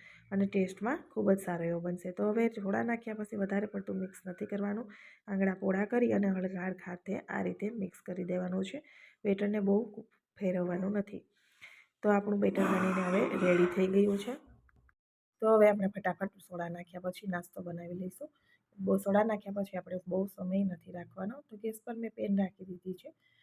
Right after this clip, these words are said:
તો પેન ઉપર આપણે થોડું તેલ લગાવી દઈશું અને પેનને ગ્રીસ કરી લેવાની છે. તો આ રીતે થોડું તેલ લગાવી, એકદમ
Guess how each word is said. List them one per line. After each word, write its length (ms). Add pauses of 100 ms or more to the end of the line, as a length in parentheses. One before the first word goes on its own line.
(260)
તો 40
પેન 260
ઉપર 160
આપણે 240
થોડું 320
તેલ 240
લગાવી 340
દઈશું 300
અને 160
પેનને 320
ગ્રીસ 360
કરી 180
લેવાની 440
છે. 160 (540)
તો 40
આ 80
રીતે 200
થોડું 340
તેલ 160
લગાવી, 300
એકદમ 300